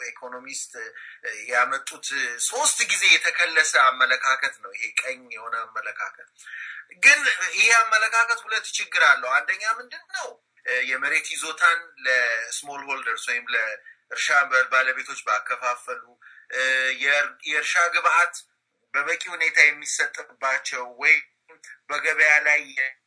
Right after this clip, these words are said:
ለዋወጥባቸው፣ ፍሎ የሚያደርግባቸው አገሮች ውስጥ እንኳን ሳይቀር ረሃብ በከፍተኛ ሁኔታ፣ አ፣ ደርሶ ሊመጣ ወይም አጋጥሞ ያውቃል።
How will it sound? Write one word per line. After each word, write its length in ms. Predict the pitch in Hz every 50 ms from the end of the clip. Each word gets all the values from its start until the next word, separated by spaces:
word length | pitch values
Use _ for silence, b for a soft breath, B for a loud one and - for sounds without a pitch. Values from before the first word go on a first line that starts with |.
| _ - 120
ለዋወጥባቸው፣ 1040 | 131 139 143 139 139 135 131 139 - - - 117 113 - 127 120 117 - - 120 113
ፍሎ 160 | - - 156 160 156
የሚያደርግባቸው 880 | 156 143 135 135 135 131 131 127 - - - - 139 135 - - - 135
አገሮች 440 | - - - - - - - -
ውስጥ 180 | - - - -
እንኳን 260 | - 151 - 156 147 147
ሳይቀር 440 | - - 180 180 - - - 147 - B B B B B B 175
ረሃብ 420 | 175 - 165 156 - 214 220 233 - - -
በከፍተኛ 580 | 214 - - - 254 - - - 254 247 240 226 214
ሁኔታ፣ 320 | 208 196 185 175 - - 165 160 - - -
አ፣ 140 | 120 120 117 110 107
ደርሶ 300 | - 143 147 147 - - - 151 143
ሊመጣ 340 | 131 127 127 131 127 123 117 110 107 104 - - 110
ወይም 260 | 120 127 135 135 135 135
አጋጥሞ 460 | 131 131 127 - 139 139 143 - 131 127
ያውቃል። 380 | 117 107 - - - - -